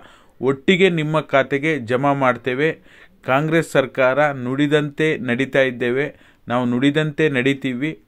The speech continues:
ಖಂಡಿತವಾಗ್ಲೂ ನಿಮ್ಮ ಖಾತೆಗೆ ಹಣ ಜಮಾ ಮಾಡ್ತೀವಿ.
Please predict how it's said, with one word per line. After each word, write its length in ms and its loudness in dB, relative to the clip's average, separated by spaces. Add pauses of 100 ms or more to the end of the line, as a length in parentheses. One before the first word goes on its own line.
ಖಂಡಿತವಾಗ್ಲೂ 720 -2
ನಿಮ್ಮ 260 -4
ಖಾತೆಗೆ 420 -4
ಹಣ 200 -4
ಜಮಾ 300 0
ಮಾಡ್ತೀವಿ. 580 -6